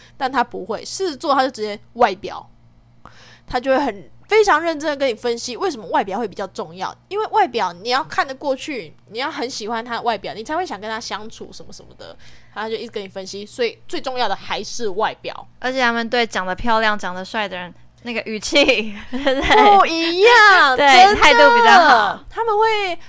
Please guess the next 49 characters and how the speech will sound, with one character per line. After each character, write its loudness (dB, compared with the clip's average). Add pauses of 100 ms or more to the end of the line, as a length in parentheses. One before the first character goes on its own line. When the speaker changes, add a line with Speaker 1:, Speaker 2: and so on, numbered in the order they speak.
Speaker 1:
很 -2
明 -6
显 -2
的 -2
表 -2
现 -6
出 -4 (640)
长 -2
得 -4
漂 2
亮、 0
长 -6
得 -8
帅， -2
他 -4
就 -6
会 -4
对 -6
你 -12
超 -2
级 -14
好， -10
他 -10
就 -12
觉 -8
得 -10 (340)
，“哇， -6
你 -10
怎 -8
么， -4 (120)
嗯， -14
女 -8
神、 -6
男 -8
神”， -4
他 -6
会 -6
对 -8
你 -6
很 -4
好、 -4
很 -6
温 -6
柔 0
的 -8
那 -6
种 -8
语 -14
气。 -10